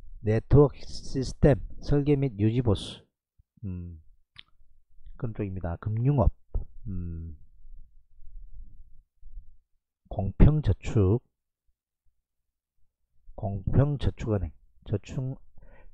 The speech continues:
아, 연결 대상 종-, 종속회사.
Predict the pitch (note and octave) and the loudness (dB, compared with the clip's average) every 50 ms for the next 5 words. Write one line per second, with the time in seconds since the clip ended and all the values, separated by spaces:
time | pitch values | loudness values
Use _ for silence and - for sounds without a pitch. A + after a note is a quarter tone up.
0 | - - - - A2 G2 F#2 F#2 F2+ F2 F2 E2+ D#2+ - - - - - - - | -20 -20 -12 -6 -4 -2 0 0 -2 -2 -4 -4 -6 -8 -12 -14 -14 -14 -16 -16
1 | - - - - - - - - - - - _ - - _ - - - - - | -18 -20 -20 -18 -18 -18 -16 -18 -20 -20 -20 _ -20 -20 _ -20 -20 -20 -20 -18
2 | - - - A#2 B2 C3 C3 A#2+ A#2+ G#2 - - - - G#2 A2+ B2 - - - | -10 -6 -4 -2 -2 0 2 4 4 2 2 2 2 2 2 0 -2 -4 -4 -4
3 | G2+ G#2+ A#2+ - - - - - A2+ C3 C3 - F#2+ - - - E2 - G2 F2 | -2 -2 -4 -4 -6 -4 -2 -2 -2 -2 -2 -4 -4 -6 -6 -6 -6 -4 -6 -6
4 | - | -6